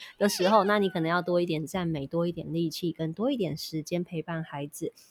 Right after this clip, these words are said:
晨晨刚刚找到了另外一本好可爱的书哦，哦，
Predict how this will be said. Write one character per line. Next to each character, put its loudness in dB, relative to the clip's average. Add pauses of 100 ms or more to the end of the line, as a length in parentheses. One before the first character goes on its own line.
(260)
晨 4
晨 2
刚 0
刚 0
找 -2
到 -2
了 0
另 -2
外 -2
一 -2
本 -4
好 -2
可 -10
爱 -4
的 -4
书 -6
哦， -4 (880)
哦， -2